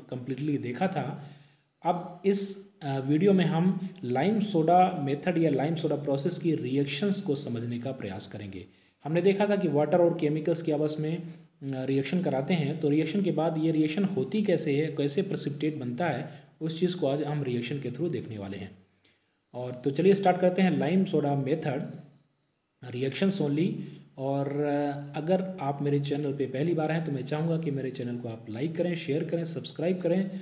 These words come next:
और bell icon पे ज़रूर press करें ताकि आगे आने वाली videos की notification आप तक आसानी से पहुँच सके।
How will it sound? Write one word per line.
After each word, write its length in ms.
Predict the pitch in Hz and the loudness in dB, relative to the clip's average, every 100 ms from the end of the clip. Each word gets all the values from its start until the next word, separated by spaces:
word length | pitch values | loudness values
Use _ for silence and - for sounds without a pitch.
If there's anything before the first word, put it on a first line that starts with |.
| - - - | -14 -16 -10
और 100 | 123 | -4
bell 260 | 131 180 | 2 6
icon 260 | 180 175 180 | 6 6 2
पे 140 | 180 | 2
ज़रूर 280 | 143 156 214 | 4 6 6
press 220 | 190 180 | 4 2
करें 260 | - 170 170 | 2 0 2
ताकि 440 | 151 143 175 175 | -2 0 -2 -2
आगे 300 | - 143 160 | -6 -4 -2
आने 140 | 175 156 | 0 0
वाली 140 | 151 | 0
videos 380 | 135 135 170 165 | 0 2 2 2
की 60 | 147 | -2
notification 640 | 131 147 143 127 135 143 | -2 -2 -2 -2 -2 -4
आप 200 | 120 127 | -6 -8
तक 100 | 113 | -8
आसानी 280 | 117 110 113 | -8 -8 -4
से 160 | 196 | -2
पहुँच 260 | 196 113 110 | -2 -4 -8
सके। 260 | 107 104 | -10 -10